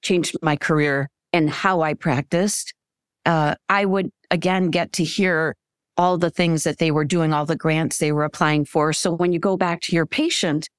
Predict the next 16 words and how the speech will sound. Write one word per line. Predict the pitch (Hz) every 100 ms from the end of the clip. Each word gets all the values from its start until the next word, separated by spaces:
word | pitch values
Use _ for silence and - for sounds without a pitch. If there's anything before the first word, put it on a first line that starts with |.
| _ _ _
and | - 196
you're | 185
like, | 180 180
"Hey, | 214 233
what's | 185 185 190 -
the | -
deal | 165 180 165 160
with | 151 -
priming | - 214 240 208 156 147 160 _ _ _ _
for, | - 175 143 -
to | 185
optimize | 165 165 175 165 156 147
stimulation?" | - - 165 156 165 226 - 175 151 147 _ -
It | 196
wasn't | 196 185 185
just | 175 -